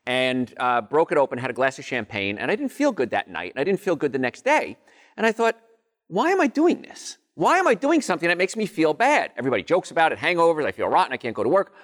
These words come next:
Why would you do something on purpose that's not good for you? So I thought I'd do a whole show on alcohol today and discuss it and hopefully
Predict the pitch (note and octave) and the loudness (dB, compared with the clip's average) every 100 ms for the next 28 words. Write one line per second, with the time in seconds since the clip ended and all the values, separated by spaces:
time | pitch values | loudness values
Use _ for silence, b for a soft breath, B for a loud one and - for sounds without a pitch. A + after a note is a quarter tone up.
0 | B B C#3+ F3+ B3 E4+ F4 A3+ G#3 A#3+ | B B 0 4 4 4 2 0 0 -2
1 | - G#3+ G3+ F3 E3+ - E4 G#4 F#3+ F3 | 0 -2 0 0 -2 0 0 2 -4 -8
2 | - - _ _ _ _ B3+ B3 C#4+ F4 | -12 -16 _ _ _ _ -2 0 2 2
3 | F4 A#3+ - - - _ _ _ _ - | 2 0 0 -4 -20 _ _ _ _ -2
4 | G#3 D4+ F4+ C#4+ A#3+ A#3+ A#3+ B3 G#3 F3+ | 2 4 4 2 2 2 0 2 4 4
5 | E3 G3 E3 D3 A#2 A#2+ G#2 G#2+ - b | 4 2 0 0 0 0 0 0 -4 b
6 | D#3 D#3 - G#3+ G3 - - b b D#3+ | -4 -2 0 0 2 0 -2 b b -6
7 | - D#4 F4 B3 A3 G3 | 0 -2 0 0 2 2